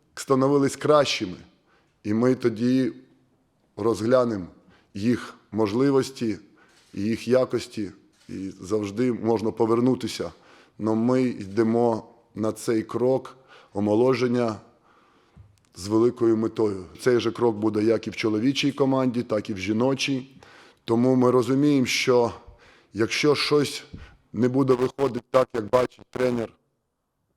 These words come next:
тому у тренерів зараз буде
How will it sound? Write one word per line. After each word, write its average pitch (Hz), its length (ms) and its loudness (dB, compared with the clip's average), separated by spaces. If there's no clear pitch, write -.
тому 120 340 0
у 107 100 -8
тренерів 131 540 2
зараз 123 300 4
буде 117 420 4